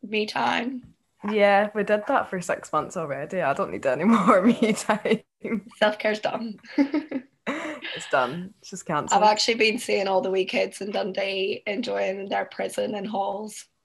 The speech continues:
Speaker 1: And I've been asking people,
Speaker 2: Oh,
Speaker 1: and
Speaker 2: yeah,
Speaker 1: you're a good
Speaker 2: no.
Speaker 1: person to ask, do you think you would have survived your first year flat for lockdown?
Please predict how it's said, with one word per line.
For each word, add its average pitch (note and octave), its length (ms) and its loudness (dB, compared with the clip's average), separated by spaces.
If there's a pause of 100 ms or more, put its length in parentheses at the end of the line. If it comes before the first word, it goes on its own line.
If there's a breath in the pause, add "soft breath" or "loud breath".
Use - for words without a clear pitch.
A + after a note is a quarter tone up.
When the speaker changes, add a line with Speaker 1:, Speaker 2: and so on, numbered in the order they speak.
(240)
Speaker 1:
And F#3+ 140 2
I've G#3 160 -4
been - 180 0
asking G#3+ 340 0
people, F3 160 2
Speaker 2:
Oh, D#3+ 160 6
Speaker 1:
and G3 60 4
Speaker 2:
yeah, - 160 4
Speaker 1:
you're G3 100 2
a F3+ 40 -2
good G#3+ 100 2
Speaker 2:
no. - 60 0
Speaker 1:
person G3 300 2
to G3 100 4
ask, - 420 -2 (1080 loud breath)
do B3 100 0
you B3+ 140 6
think B3 240 2
you A3+ 100 0
would A3 80 4
have A#3+ 100 2
survived G#3 580 2
your G#3 300 0
first - 320 -2
year G3+ 160 -2
flat G#3+ 440 -2
for - 120 -8
lockdown? G#3+ 640 -4